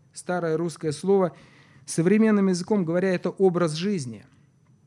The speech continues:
Давайте немножко взглянем на жизнь Тимофея. Деяния, шестнадцатая глава, первый стих. «Дошёл он, Павел, до Дервии и Листры, и вот там был некоторый ученик именем Тимофей,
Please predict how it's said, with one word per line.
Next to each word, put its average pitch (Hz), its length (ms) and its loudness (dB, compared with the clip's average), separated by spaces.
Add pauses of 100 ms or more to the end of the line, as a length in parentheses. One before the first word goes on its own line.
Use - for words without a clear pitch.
(640)
Давайте 208 300 -4
немножко 170 260 -4
взглянем 165 380 -2
на 147 100 0
жизнь 151 180 -4
Тимофея. 143 600 -6 (160)
Деяния, 170 340 -2
шестнадцатая 151 540 -6
глава, 165 260 -4
первый 143 300 -6
стих. - 360 -14 (540)
«Дошёл 202 440 -2
он, 190 220 0 (220)
Павел, 135 340 -6 (460)
до 165 180 -2
Дервии 226 380 0
и 165 160 -6
Листры, 214 460 0
и 156 120 -8
вот 262 280 -2
там 208 180 2
был 175 140 0
некоторый 190 380 0
ученик 202 520 0
именем 160 320 0
Тимофей, 147 680 -2